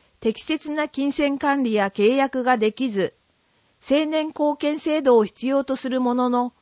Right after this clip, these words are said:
本人または親族による申し立てができない場合、本人保護の必要性を確認の上、市が青年貢献制度の申し立てを家庭裁判所に対し行います。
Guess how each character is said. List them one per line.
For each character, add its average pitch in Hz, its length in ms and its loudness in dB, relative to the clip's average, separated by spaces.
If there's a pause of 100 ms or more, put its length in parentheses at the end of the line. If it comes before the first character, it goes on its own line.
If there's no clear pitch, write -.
(380)
本 330 280 0
人 202 240 -2 (160)
ま 214 160 -2
た 269 200 2
は 240 200 4 (240)
親 330 300 -2
族 294 300 -2
に 226 100 0
よ 196 160 0
る 185 140 2
申 220 260 0
し - 80 -8
立 294 120 -2
て 277 120 0
が 269 140 2
で 226 120 2
き 254 140 -6
な 285 180 0
い 220 80 0
場 175 240 2
合、 170 200 -2 (600)
本 330 280 0
人 359 180 -6
保 320 120 -2
護 320 120 0
の 220 100 2
必 - 260 -6
要 254 160 6
性 254 280 4
を 247 140 4
確 220 320 -4
認 254 220 0
の 240 220 2
上、 226 300 0 (480)
市 - 300 -4
が 247 260 4 (220)
青 294 260 0
年 320 220 -2
貢 311 320 0
献 330 200 -4
制 330 240 -2
度 254 140 0
の 180 180 0
申 214 240 0
し - 80 -12
立 269 120 0
て 254 160 2
を 240 240 2 (320)
家 214 200 -2
庭 320 180 0
裁 339 240 0
判 339 180 2
所 - 120 -6
に 311 140 -10
対 285 220 -2
し - 120 -4
行 180 240 -2
い 196 220 -2
ま 190 160 -2
す。 - 180 -20